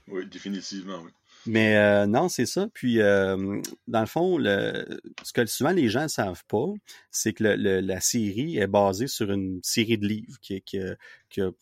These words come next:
Speaker 2: le nombre de livres exact m'échappe. Mais, euh, dans le fond, le premier livre, c'est Darkly Dreaming Dexter, qui a été, euh, publié en deux mille quatre, donc vraiment l'année avant que la première saison de Dexter,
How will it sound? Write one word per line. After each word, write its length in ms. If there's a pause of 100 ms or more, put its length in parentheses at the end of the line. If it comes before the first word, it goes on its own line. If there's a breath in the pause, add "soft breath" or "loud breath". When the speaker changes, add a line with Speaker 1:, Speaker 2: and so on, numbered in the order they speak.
(300 soft breath)
Speaker 2:
le 120
nombre 220
de 80
livres 300
exact 480
m'échappe. 520 (540 loud breath)
Mais, 500 (360)
euh, 160
dans 100
le 60
fond, 120
le 140
premier 380
livre, 180
c'est 240
Darkly 640
Dreaming 600 (120)
Dexter, 680
qui 120
a 20
été, 500
euh, 120
publié 420
en 140
deux 180
mille 240
quatre, 280
donc 260 (100)
vraiment 480
l'année 500
avant 360
que 240 (640 loud breath)
la 100
première 360
saison 320
de 60
Dexter, 480